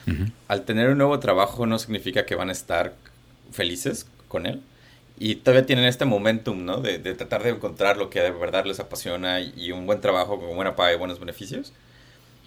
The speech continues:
Speaker 2: Y pues siguen en la constante búsqueda, ¿no? Y ese es uno, en mi
Speaker 1: Ujú.
Speaker 2: opinión. Y dos, es porque como, como que ya se ha descubierto el hack de que para ganar más, no es de que pides un aumento en tu, tu trabajo,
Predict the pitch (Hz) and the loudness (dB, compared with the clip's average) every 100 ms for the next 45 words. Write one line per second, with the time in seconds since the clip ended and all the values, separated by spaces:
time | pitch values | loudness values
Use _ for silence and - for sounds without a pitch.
0 | - 110 120 120 147 156 127 101 107 - | -14 -4 -2 0 2 4 4 0 -2 -2
1 | 120 135 113 123 - 85 87 - - - | 0 -2 -4 -6 -4 -4 -4 -8 -14 -20
2 | - - _ _ - - 101 101 123 117 | -20 -20 _ _ -20 -12 -4 -2 -2 -6
3 | - 110 101 85 - - - _ - 101 | -6 -6 -4 -6 -10 -18 -20 _ -4 -2
4 | 92 117 90 87 87 - - 90 82 95 | 0 -2 -2 -4 -4 -8 -6 -6 0 4
5 | 277 285 - - - - - 127 - 156 | 4 2 -10 -20 -20 -20 -12 -10 -6 -4
6 | - 135 - 123 110 110 - - 117 104 | -2 -4 -2 0 0 -2 -8 -6 -4 -2
7 | - 135 135 160 - 110 117 139 110 - | 4 4 6 0 0 -2 2 4 4 2
8 | 104 - - - - - _ - 101 113 | -2 -2 -8 -20 -20 -20 _ -6 -4 -4
9 | - 101 98 101 104 127 120 143 - - | 4 6 8 6 6 4 2 -2 -4 -12
10 | - - - _ _ 113 113 127 123 139 | -20 -20 -20 _ _ -2 2 4 2 -2
11 | 127 - 104 123 127 - 110 113 110 110 | -4 -4 -2 -2 -2 -8 -6 -4 -4 -4
12 | 107 - 101 101 127 104 101 - 87 85 | -6 -4 -2 -2 -4 -8 -10 -6 0 2
13 | 90 151 - | 2 -2 -8